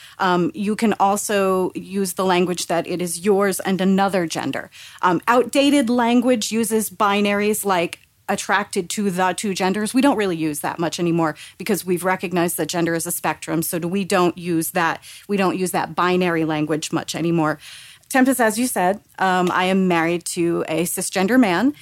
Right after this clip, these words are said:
and I have been for twenty-one years, but that doesn't make me any less bi.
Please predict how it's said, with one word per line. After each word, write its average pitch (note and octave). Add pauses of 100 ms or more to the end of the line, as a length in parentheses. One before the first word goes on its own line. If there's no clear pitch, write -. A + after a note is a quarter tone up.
(280)
and F3+
I F#3
have F#3
been F3
for F#3+
twenty-one F#3+
years, F3 (320)
but E3+
that F#3+
doesn't G#3
make F#3+
me G3+
any F#3
less F3
bi. A3